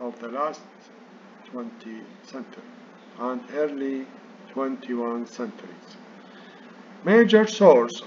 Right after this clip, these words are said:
of environmental pollution are transportation, industry, refineries, refineries, power plant,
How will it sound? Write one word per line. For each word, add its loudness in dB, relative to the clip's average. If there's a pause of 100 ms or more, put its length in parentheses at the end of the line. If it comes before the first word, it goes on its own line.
of -4
environmental -4
pollution -8
are -6
transportation, -10 (100)
industry, -10 (360)
refineries, -10 (760)
refineries, -2 (560)
power 10 (680)
plant, 2